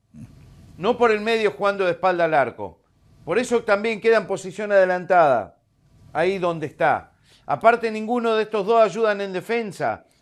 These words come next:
Eh, eh, eh, hay muchos problemas ahí para, para Ancelotti, para Mbappé y, y para Vinicius.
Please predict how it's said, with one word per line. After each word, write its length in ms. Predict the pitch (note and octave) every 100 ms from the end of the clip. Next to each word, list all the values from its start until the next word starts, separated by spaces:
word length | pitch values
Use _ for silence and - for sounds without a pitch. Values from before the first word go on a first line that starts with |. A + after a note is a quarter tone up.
| _
Eh, 380 | - D3+ D#3 D#3
eh, 200 | D#3 F3 D#3 E3+
eh, 60 | -
hay 180 | F3 G3
muchos 380 | G#3 G#3 G3+
problemas 560 | - E3 E3+ F#3 E3+ -
ahí 180 | D3+ D#3
para, 540 | - C#3+ C#3 B2+ - _ _ _
para 280 | C#3+ C#3+ C#3
Ancelotti, 760 | C#3 B2+ C#3+ E3 E3 D#3 D3
para 320 | C3+ C#3 C3+
Mbappé 500 | C#3 C3 C3 D#3 D#3
y, 340 | D#3 C3+ B2+ C#3
y 240 | C3+ B2+
para 240 | A#2+ C3+ B2+
Vinicius. 560 | B2 D3 - A2 E2